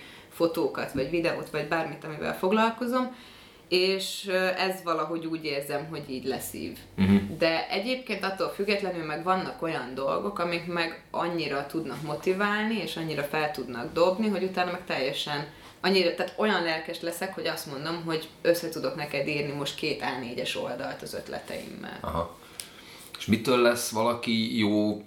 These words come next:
Speaker 2: fotós? Ö, mivel lehet kiemelkedni például?
Speaker 1: Öm, az, hogy most ki mennyire számít jónak, szerintem ebben is sokféle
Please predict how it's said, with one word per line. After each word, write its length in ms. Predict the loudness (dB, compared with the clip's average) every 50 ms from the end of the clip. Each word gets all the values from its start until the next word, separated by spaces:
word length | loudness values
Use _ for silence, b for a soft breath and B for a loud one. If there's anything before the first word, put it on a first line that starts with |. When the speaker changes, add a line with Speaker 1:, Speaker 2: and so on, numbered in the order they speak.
| -14 -14
Speaker 2:
fotós? 760 | -4 0 2 2 2 2 -4 -4 -4 -4 -4 -4 -6 -6 -8 -10 -8 -2
Ö, 340 | 2 2 4 4 2 0 -2 -2 -4 -6 -2 2
mivel 280 | 4 6 6 6 4
lehet 220 | 2 0 -2 -4 -6
kiemelkedni 640 | -8 -10 -10 -10 -10 -12 -12 -12 -12 -14 -12 -12 -14
például? 440 | -12 -10 -8 -8 -6 -8 -8 -8 -10 B B B B B B B B B B B B B B -20 -14 -8 -4
Speaker 1:
Öm, 480 | -2 0 2 2 2 2 2 0 -2 0
az, 300 | 2 2 2 2 0 -2
hogy 180 | 0 2 2 2
most 300 | 0 -2 -4 -6 -4 2
ki 420 | 2 4 6 6 4 2 0 -4 -6
mennyire 340 | -2 0 0 2 2 0 -2
számít 480 | -2 -2 -2 -2 0 0 -2 -4 -4
jónak, 400 | -2 0 0 0 2 0 -2 -2
szerintem 440 | -2 -2 -2 -4 -4 -2 -2 -2 0
ebben 320 | 0 -2 0 2 0 0 2
is 160 | 0 -2 -2
sokféle 880 | -2 -2 -4 -4 -6 -4 -2 0 0 2 2 2 2 2 0 -4 -10